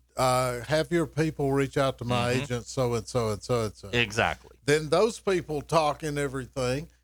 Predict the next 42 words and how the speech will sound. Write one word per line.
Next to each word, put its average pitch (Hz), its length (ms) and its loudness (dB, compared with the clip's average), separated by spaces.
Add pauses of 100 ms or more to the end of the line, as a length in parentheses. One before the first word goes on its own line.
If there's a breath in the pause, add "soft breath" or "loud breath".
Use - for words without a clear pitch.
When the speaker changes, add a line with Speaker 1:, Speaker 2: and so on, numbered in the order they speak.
(120)
Speaker 1:
and 143 160 2
then 180 180 4
the 165 100 2
coaches 208 520 2
talk 147 280 2
back 147 240 -2
together 151 500 -2
again 147 340 -2
and 139 120 -4
go, 151 220 2
"I'm 139 80 -4
sorry, 147 320 2
we 135 120 -6
couldn't 131 280 -4
get 135 240 -6
things 131 300 -8
worked 139 320 -6
out." 170 260 -10
Speaker 2:
It's - 80 -4
always 220 320 2
been 143 180 0
my 120 180 2
experience 104 680 -2
in, 90 220 -6
in 95 240 -8
talking 113 360 0
to 98 100 0
the 90 100 -4
coaches 117 440 -2
that 123 120 2
I 113 80 4
do 104 240 -6
know. 87 180 -4
When 95 220 -4
these 139 240 -4
things 120 240 -4
happen, 117 340 2
they 92 60 -10
come 139 200 -4
together 107 260 0
very 95 180 -2
quickly. - 420 -8